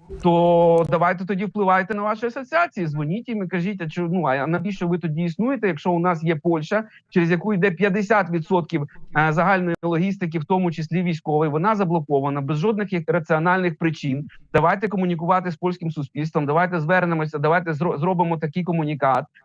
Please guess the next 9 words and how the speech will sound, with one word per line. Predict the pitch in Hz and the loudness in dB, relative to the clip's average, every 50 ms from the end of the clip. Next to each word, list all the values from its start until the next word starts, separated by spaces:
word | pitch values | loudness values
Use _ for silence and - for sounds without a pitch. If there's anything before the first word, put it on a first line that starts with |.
| _ - | _ -2
наративи, | - 165 170 175 165 151 160 147 143 139 160 170 175 190 - _ | 0 2 2 2 2 0 0 0 0 0 -2 -2 -4 -6 -12 _
звернемося | - 143 180 196 190 190 185 175 175 170 175 | -2 0 2 2 2 0 -2 -2 -2 -2 -2
до | 156 165 156 | -2 -2 -2
польських | 175 180 175 - 185 165 | -2 -2 -2 -2 -4 -4
піар-агенцій | - 160 165 165 170 165 151 147 143 143 147 147 170 | 0 2 2 2 4 2 0 0 -2 -4 -4 -4 -4
і | 160 | -2
будемо | 160 160 185 180 185 190 185 170 | -2 -2 -2 -2 0 0 0 0
займатися, | 185 175 165 143 143 143 - 165 156 - 175 170 170 170 175 170 170 170 | 0 0 0 0 0 -2 -4 -6 -4 0 2 4 4 4 4 4 4 2
м, | 170 | 0